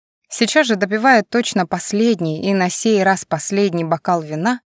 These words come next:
она стояла напротив меня и упорно сверлила взглядом тарелку в моих руках. «Здесь десяток женщин. Они закончат с этим», красноречиво вздёрнула брови она. «Прогуляемся?»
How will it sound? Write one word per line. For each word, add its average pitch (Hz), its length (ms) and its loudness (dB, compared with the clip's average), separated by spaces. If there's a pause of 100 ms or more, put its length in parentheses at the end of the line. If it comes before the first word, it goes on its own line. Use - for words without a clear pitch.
(300)
она 233 200 4
стояла 247 400 2
напротив 202 500 -2
меня 196 360 -2
и 202 100 -2
упорно 233 440 0
сверлила 196 540 -2
взглядом 180 520 0
тарелку 180 520 -2
в 147 60 -12
моих 151 280 -8
руках. - 500 -14 (680)
«Здесь 233 560 0
десяток 202 580 0
женщин. 156 640 -6 (200)
Они 277 300 6
закончат 233 640 0
с - 160 -8
этим», 165 440 -12 (360)
красноречиво 185 720 0
вздёрнула 170 500 0
брови 165 300 -4
она. 156 300 -8 (400)
«Прогуляемся?» 165 880 -4